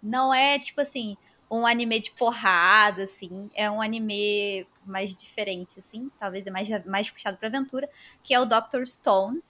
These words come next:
que é um, é, ele tá na, atualmente ele tá na Crunchyroll, mas se você tem acesso à internet, você consegue achar ele em outros lugares, né?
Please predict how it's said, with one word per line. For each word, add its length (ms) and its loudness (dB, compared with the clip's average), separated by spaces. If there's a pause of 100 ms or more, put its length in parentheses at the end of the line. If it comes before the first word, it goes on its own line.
(380)
que 140 -4
é 80 2
um, 160 -2
é, 160 2
ele 160 -2
tá 120 4
na, 100 2
atualmente 760 0
ele 160 -2
tá 200 2
na 100 0
Crunchyroll, 640 0
mas 220 0
se 100 -8
você 160 -6
tem 140 0
acesso 280 0
à 40 0
internet, 440 -2
você 200 -6
consegue 400 -2
achar 260 0
ele 200 -2
em 40 -4
outros 260 -6
lugares, 440 2
né? 120 -2